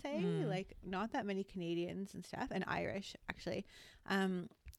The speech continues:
Speaker 1: and everyone was just there to work, actually, for the whole summer, which we didn't know was a thing. So we were, like, learning all these new things we didn't know existed, basically,
Speaker 2: Yeah.
Speaker 1: that we wouldn't have found out back home.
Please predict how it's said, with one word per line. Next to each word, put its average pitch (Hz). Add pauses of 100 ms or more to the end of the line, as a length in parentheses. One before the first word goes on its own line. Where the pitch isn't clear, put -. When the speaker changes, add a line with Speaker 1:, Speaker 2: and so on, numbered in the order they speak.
(120)
Speaker 1:
and 208
everyone 196
was 202
just - (200)
there 180 (140)
to 185
work, -
actually, 320
for 190
the 175
whole 180
summer, 180
which 330
we 202
didn't 196
know 175
was 170
a 170
thing. 196
So 175 (560)
we 196
were, 196
like, 185
learning 196
all 190
these 185
new 180
things 185
we 175
didn't 175
know 165
existed, 165
basically, 156
Speaker 2:
Yeah. -
Speaker 1:
that 240
we 180
wouldn't 170
have 165
found 165
out 165
back 165
home. 165